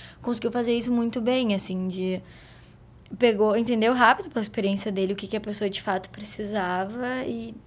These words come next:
e que gerou alguma estratégia ali pra, pra ensinar aquela pessoa alguma lição, né? E ele fa-, falou muito, né? Ah, que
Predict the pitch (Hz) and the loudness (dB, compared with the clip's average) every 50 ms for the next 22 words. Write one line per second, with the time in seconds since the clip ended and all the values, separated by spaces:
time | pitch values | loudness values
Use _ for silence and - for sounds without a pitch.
0 | - - - - - 196 196 - - - - - 233 208 - 208 202 233 226 214 | -20 -20 -18 -12 -10 -10 -10 -10 -12 -10 -4 -2 -2 0 0 0 0 2 2 4
1 | 214 220 247 254 214 214 214 220 214 - - - - - 220 214 214 214 214 185 | 4 4 4 4 4 2 0 0 -2 -4 -8 -10 -8 -2 0 0 0 0 0 0
2 | 185 190 208 233 233 214 196 185 190 196 196 214 202 190 - - - - 202 190 | 2 2 0 0 0 -2 -2 -2 -4 -4 -4 -4 -4 -4 -4 -6 -6 -6 -4 -4
3 | 196 202 - - 214 208 190 190 190 208 202 202 202 208 208 208 - 208 208 202 | -4 -6 -6 -4 -2 -2 -2 -2 -2 -4 -4 -4 -4 -6 -6 -4 0 0 0 0
4 | 208 208 202 202 214 226 - - - 214 196 190 190 185 185 208 - - - - | 0 -2 -2 -2 -4 -6 -6 -4 -2 0 0 0 -2 -4 -6 -8 -10 -14 -20 -20
5 | - - - - - - - - - - 220 208 208 208 208 - - - 214 208 | -18 -18 -18 -18 -18 -20 -20 -14 -6 0 0 2 2 0 -2 -6 -4 0 2 2
6 | 214 214 - 202 - - 220 214 214 233 247 247 247 233 226 208 208 208 202 190 | 2 2 0 -4 -4 -2 0 0 0 0 2 2 2 0 0 -2 -2 -2 -2 0
7 | 185 185 190 214 226 214 202 190 - - - 208 202 190 | -2 -2 -2 -2 -2 -2 -2 -4 -6 -6 -4 -2 -2 -2